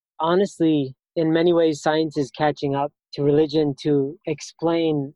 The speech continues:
why that's important. 'Cause even, like, the purity of lineage, there's, like, the D N A aspect, which is,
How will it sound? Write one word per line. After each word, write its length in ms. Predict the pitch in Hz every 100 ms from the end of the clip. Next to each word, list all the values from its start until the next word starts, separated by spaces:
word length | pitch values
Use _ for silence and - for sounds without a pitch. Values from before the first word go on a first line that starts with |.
| _
why 500 | 214 214 143 180 180
that's 240 | 165 160 151
important. 360 | 147 185 151
'Cause 100 | 151
even, 260 | 175 190 180
like, 160 | 160 139
the 80 | -
purity 380 | - 156 147
of 60 | 131
lineage, 760 | 131 147 147 143 127 - - - _ _ 170
there's, 160 | 160
like, 160 | 165 139 139
the 60 |
D 260 | 123 160 160
N 100 | 147
A 80 | 147
aspect, 560 | 147 147 - 151 131 143
which 240 | 135 -
is, 600 | 135 131 120 - -